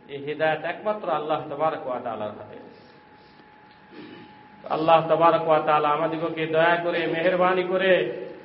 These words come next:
বিনা দরখাস্তে, বিনা আবেদনে, বিনা সুপারিশে, কেউ আমাদের জন্য সুপারিশও করে, মহজ তার ফজল আর করমে আমাদিগকে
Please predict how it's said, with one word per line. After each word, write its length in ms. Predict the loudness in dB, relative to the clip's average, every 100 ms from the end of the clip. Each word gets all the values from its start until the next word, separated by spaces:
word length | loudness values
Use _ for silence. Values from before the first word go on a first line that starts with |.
| -20 -20 -20 -20 -20 -20 -4
বিনা 320 | 4 8 8
দরখাস্তে, 680 | 10 8 8 4 4 0 0
বিনা 240 | 2 4
আবেদনে, 680 | 4 4 2 0 -2 -2 -6 -10 -16 -20 -20 -20 -20 -20 _ _ -10
বিনা 300 | -2 2 0
সুপারিশে, 880 | 0 2 2 4 0 -2 -2 -4 -12 -16 -20 -10
কেউ 140 | -4
আমাদের 320 | -2 -2 -2 -6
জন্য 220 | -4 -6
সুপারিশও 500 | -6 -4 -4 -4 -8
করে, 220 | -8 -10 -14 -20 -20 -14
মহজ 300 | -8 -4 -4 -6 -10 -6
তার 180 | -4 -4 -6
ফজল 260 | -4 0
আর 100 | 0 0
করমে 360 | 0 0 0 -2 -6 -10 -14 -18 -20 -8
আমাদিগকে 720 | -2 0 0 0 -2 -2 -4